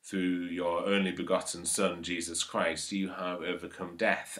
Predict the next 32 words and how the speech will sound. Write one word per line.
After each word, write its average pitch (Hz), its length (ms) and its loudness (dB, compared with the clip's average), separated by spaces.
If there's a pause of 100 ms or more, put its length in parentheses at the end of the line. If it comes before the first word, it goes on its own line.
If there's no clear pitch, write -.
and 90 220 -2
opened 98 340 2
to 92 160 -2
us 85 180 -2
the - 80 -8
gate 80 460 -4 (340)
of 80 300 -6
everlasting 73 760 -8
life. 69 300 -10 (1500)
Grant 82 360 -2
that 73 200 -2
as 80 180 -4
by 80 220 -2
your 76 140 -4
grace 82 500 -4
going 78 400 -6
before 78 500 -4
us, - 280 -12 (500)
you 90 100 -6
may 92 120 0
put 95 440 -6
into 87 340 -10
our 82 120 0
minds 78 560 -4
good 95 240 -4
desires, - 680 -10 (760)
so - 160 -14
that - 140 -12
by 85 220 -2
your 85 260 0
continual 85 840 -4
help - 380 -6